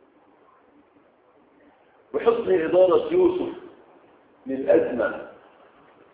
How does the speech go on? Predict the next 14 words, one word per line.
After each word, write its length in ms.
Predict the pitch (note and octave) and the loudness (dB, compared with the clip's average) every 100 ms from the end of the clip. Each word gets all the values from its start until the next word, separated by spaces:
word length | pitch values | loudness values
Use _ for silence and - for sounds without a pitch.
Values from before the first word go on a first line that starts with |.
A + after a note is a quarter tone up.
| _ _ _ | _ _ _
ما 280 | C3+ D3 D3 | 6 6 8
فرح 340 | A3+ A3+ - E3 | 6 6 4 2
يوسف 460 | - G#3 - D#3+ - - - - _ - _ _ _ _ _ _ _ _ - | 4 2 0 -4 -6 -18 -20 -20 _ -20 _ _ _ _ _ _ _ _ -2
بهذا 440 | C#3 D#3+ G3 F#3+ | 0 6 6 6
الرخاء 520 | E3 D3+ - F3 D#3+ | 4 2 0 0 -2
الذي 320 | C#3+ C#3+ C#3 C3+ | 0 -2 -2 -2
جاءه 500 | D3 D#3+ G3 C3+ C3+ | 0 2 2 -2 -4
سبع 180 | C#3+ C3 - - | -8 -8 -14 -18
سنين، 420 | B3 C4 - - - _ _ _ _ _ _ _ _ _ _ _ _ _ _ _ _ _ _ _ - | -14 -12 -12 -16 -20 _ _ _ _ _ _ _ _ _ _ _ _ _ _ _ _ _ _ _ -2
ولكن 720 | A#2 C#3+ D#3 D#3+ D#3 - - - - - - _ _ _ _ _ _ _ | 4 6 6 4 0 -2 -10 -16 -20 -20 -20 _ _ _ _ _ _ _
دبر 540 | F#3 A3 - E3 D3+ D3+ | 2 2 2 0 2 0
أموره 420 | D3+ E3+ D#3+ D3 C#3 C3 | 0 0 0 -2 -6 -8
ببعد 400 | A#2+ D#3 F3+ E3+ | -10 -4 -2 -2
النظر 640 | D3+ C#3+ E3+ E3 G3 G3 G3+ | -8 -6 -4 -2 -2 -2 -12